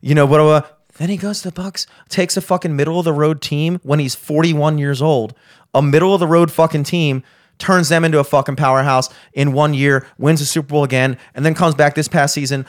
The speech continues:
goes to the playoffs again, and has a pretty solid run. And then he retires, and it's like, for me, who grew up watching that whole fucking thing, it's like, dude, that's officially the end of this ride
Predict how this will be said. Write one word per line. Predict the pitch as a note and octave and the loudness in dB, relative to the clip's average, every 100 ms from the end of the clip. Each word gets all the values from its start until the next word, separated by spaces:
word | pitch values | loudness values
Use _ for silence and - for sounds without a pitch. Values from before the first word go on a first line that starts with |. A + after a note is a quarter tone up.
| - | -8
goes | - D3 D3+ | 0 2 2
to | |
the | D3 | 0
playoffs | D#3 D3 C#3 | 4 4 2
again, | B2+ C#3 C3+ B2+ | -2 0 0 -2
and | - C#3 | 0 0
has | C#3 | 2
a | C#3+ | 0
pretty | C#3 D#3 | 0 0
solid | - C#3+ C3+ | 2 2 2
run. | C3+ C3+ B2+ _ - _ _ | 2 -2 -4 _ -20 _ _
And | - E3+ | -2 0
then | A#3 | 2
he | |
retires, | A#3+ F3 - C3+ F#3+ D#4 - - _ _ | 0 0 0 2 2 0 -4 -12 _ _
and | D#3 E3 | 0 0
it's | D#3 - | 0 0
like, | D#3+ D#3 - - _ | 2 2 -2 -16 _
for | - - | -10 -4
me, | D3 C#3 E3+ C4 C#4+ _ | -2 0 0 -2 -10 _
who | - E3+ | -2 0
grew | C#3+ F3+ | 2 0
up | F#3+ | 4
watching | E3 E3+ F3 | 2 2 -2
that | C3+ | -2
whole | D3+ | -2
fucking | D#3 D#3+ D3+ | 0 0 -2
thing, | C3 C#3 F3+ | -2 -2 -2
it's | G3 D3+ - | -4 -4 2
like, | D#3+ D#3 - | 2 0 -4
dude, | G3+ D#3+ - _ _ _ | 0 0 -2 _ _ _
that's | B2 C#3 - | -2 0 -2
officially | D#3 - C3+ - C#3+ | -4 -2 0 0 -2
the | B2+ B2+ | -4 -4
end | C3 C3 C3 | -2 -2 -2
of | A2+ | -2
this | B2 - | -2 -4
ride | A2 G#2+ A2+ G2+ | -2 0 0 -4